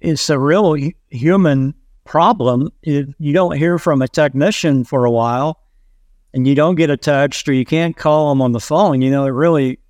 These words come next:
I, I've had to go looking for technicians before in my life at the end of the day. And, you know, maybe the tech just got, you know,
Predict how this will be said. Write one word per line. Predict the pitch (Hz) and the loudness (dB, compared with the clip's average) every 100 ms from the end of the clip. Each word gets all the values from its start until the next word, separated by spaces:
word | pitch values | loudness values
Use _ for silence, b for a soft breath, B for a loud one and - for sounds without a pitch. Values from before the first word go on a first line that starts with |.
| 71 - _ _ _ - | -20 -20 _ _ _ -10
I, | 151 - | -10 -4
I've | 151 185 | -2 0
had | 185 190 | 2 0
to | 143 | 2
go | 151 139 | 2 2
looking | 135 170 147 123 | 2 2 0 0
for | 135 117 | -4 -2
technicians | 139 120 147 - 120 113 | 0 0 -2 0 -2 -4
before | - 120 131 123 | -8 -6 -2 0
in | 117 | 0
my | 110 | -2
life | 117 131 139 107 - - | -2 0 0 -2 -12 -12
at | 135 | -2
the | 139 | 2
end | 135 127 | 2 2
of | 110 | -2
the | 120 | -8
day. | 110 139 147 120 127 120 | -2 0 0 0 0 -2
And, | 117 - | -4 -4
you | 196 | 0
know, | 139 139 | 2 2
maybe | 139 147 143 | 2 2 0
the | 127 127 | 0 -2
tech | 120 151 147 139 | -2 -2 -2 -2
just | 135 127 - | -4 -4 -2
got, | 139 127 - _ _ _ _ | -2 -2 -10 _ _ _ _
you | 147 127 | -2 0
know, | 123 123 | -2 -4